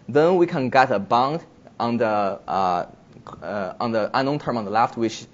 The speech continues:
is actually the, uh, clock offset between the two servers, using the two timestamps. Similarly, using the, uh, probe from the re-, reverse di-,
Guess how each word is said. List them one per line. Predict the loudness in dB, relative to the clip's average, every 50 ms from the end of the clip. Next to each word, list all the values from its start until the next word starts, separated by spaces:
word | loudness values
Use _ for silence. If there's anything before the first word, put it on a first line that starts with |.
| -14 -10
is | -10 -4 0 0
actually | 0 0 -2 -4 -4 -4
the, | -2 0 0 0 0 -2 -2 -4
uh, | -4 -4 -4 -4
clock | 0 0 0 0 0 0
offset | -2 -2 0 2 0 0 0 -4
between | -8 -8 -6 -6
the | -6
two | -6 -6 -10 -6
servers, | -2 0 2 2 2 2 0 -2 -8 -20 -20 -18 -4
using | 0 2 2 2 2 2 2
the | 2
two | 0 -2 -4
timestamps. | -6 -6 -6 -8 -8 -6 -8 -10 -10 -12 -14 -20 -20 -20 _ -20 -20 -20 -20 -20 -20 -20 -20 -20 -20 -20 -20 -20 -20 -20 -20 -20
Similarly, | -20 -20 -20 -10 -2 2 4 6 8 8 8 8 6
using | 6 6 6 4 4 4 2 0 0 2 2
the, | 2 2 2 2 2
uh, | 2 0 0
probe | 0 0 4 6 6 6 6 4
from | 4 4 4 4 4
the | 2 0
re-, | 0 0 0
reverse | -2 -2 -2 -2 -2 2 2 0 0 0
di-, | -4 -8 -10